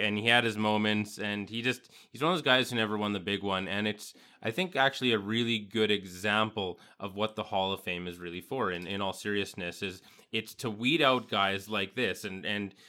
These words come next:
to say that, hey, he had a nice career, he made a lot of money, he won lots of games, and,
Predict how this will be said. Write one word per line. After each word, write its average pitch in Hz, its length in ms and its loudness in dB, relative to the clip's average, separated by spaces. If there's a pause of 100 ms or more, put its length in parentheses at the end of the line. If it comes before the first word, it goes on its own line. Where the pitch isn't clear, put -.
(120)
to 110 140 -4
say 120 280 0
that, 107 200 2
hey, 107 400 0 (260)
he 143 200 -4
had 151 120 2
a 143 80 -4
nice 123 240 -2
career, 123 380 0
he 117 80 -2
made 98 220 -4
a 117 40 -6
lot 117 180 -2
of 104 60 -4
money, 127 400 -2
he 113 260 -8
won 90 320 -6
lots 104 240 -4
of 92 120 -10
games, 131 460 -4
and, 101 240 -4